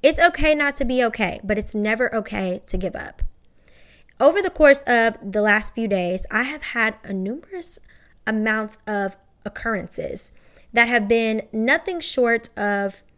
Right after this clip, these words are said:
extreme inconveniences that would have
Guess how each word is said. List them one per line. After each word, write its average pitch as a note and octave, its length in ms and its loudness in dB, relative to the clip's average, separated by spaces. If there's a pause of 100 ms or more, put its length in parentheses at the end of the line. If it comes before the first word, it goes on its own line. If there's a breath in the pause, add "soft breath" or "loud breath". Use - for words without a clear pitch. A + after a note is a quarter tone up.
(540)
extreme C#4+ 560 0
inconveniences G3+ 1120 -4 (260 soft breath)
that A3 240 2
would A3+ 140 0
have G#3+ 320 -2